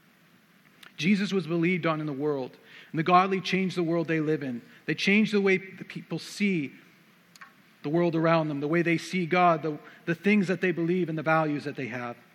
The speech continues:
And finally, Jesus was taken up in glory.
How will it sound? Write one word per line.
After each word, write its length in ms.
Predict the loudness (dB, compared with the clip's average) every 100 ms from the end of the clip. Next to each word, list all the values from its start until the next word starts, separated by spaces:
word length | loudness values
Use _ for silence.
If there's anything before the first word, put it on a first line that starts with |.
| _ -20 -12
And 100 | 0
finally, 280 | 2 4 2
Jesus 340 | 0 -2 -4
was 140 | -8 -2
taken 280 | -2 0
up 140 | -2 -2
in 120 | -4
glory. 500 | -2 -2 -2 -6